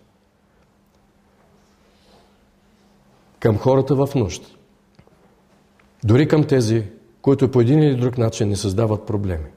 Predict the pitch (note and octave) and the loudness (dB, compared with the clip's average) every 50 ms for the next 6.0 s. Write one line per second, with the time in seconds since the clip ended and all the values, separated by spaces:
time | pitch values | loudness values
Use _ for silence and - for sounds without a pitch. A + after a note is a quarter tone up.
0 | _ _ _ _ _ _ _ _ _ _ _ _ _ _ _ _ _ _ _ _ | _ _ _ _ _ _ _ _ _ _ _ _ _ _ _ _ _ _ _ _
1 | _ _ _ _ _ _ _ _ _ _ _ _ _ _ _ _ _ _ _ _ | _ _ _ _ _ _ _ _ _ _ _ _ _ _ _ _ _ _ _ _
2 | _ _ _ _ _ _ _ _ _ _ _ _ _ _ _ _ _ _ _ _ | _ _ _ _ _ _ _ _ _ _ _ _ _ _ _ _ _ _ _ _
3 | _ _ _ _ _ _ _ _ - _ _ _ _ _ _ _ _ - _ _ | _ _ _ _ _ _ _ _ -20 _ _ _ _ _ _ _ _ -20 _ _
4 | _ _ _ _ _ - _ _ _ - - - - - - - - D#3+ - D3 | _ _ _ _ _ -20 _ _ _ -20 -20 -20 -20 -20 -18 -6 -4 0 2 4
5 | A#2+ A2+ A2 G#2+ G#2+ F#2+ - B2 A2+ - G#2+ F#2 E2+ F#2 F2 E2+ D#2+ - - - | 4 4 4 2 2 0 0 -2 -2 -2 -4 -4 -2 -4 -4 -4 -6 -8 -10 -14